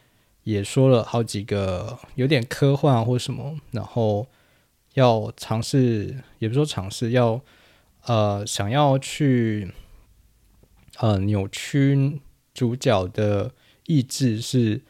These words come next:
答案不重要，意义不重要，甚至你以为的意义根本就不是真的，你只是想要去，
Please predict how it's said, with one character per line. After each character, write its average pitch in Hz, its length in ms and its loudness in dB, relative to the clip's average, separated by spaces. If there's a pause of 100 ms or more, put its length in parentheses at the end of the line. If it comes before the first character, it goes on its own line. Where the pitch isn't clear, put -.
(320)
答 101 140 0
案 127 180 2
不 104 120 -2
重 107 200 0
要， 101 340 -4 (420)
意 120 260 -4
义 104 60 -4
不 101 160 -8
重 98 240 -8
要， 95 280 -8 (600)
甚 135 220 6
至 127 340 4 (220)
你 165 200 2
以 196 40 4
为 117 200 4
的 117 140 2
意 127 120 0
义 123 480 -4
根 139 180 4
本 110 140 4
就 117 160 2
不 104 220 -10
是 120 240 -2
真 104 300 -4
的， 92 180 -6
你 113 120 -2
只 104 200 -6
是 123 260 -2
想 101 240 -6
要 107 200 0
去， 110 560 0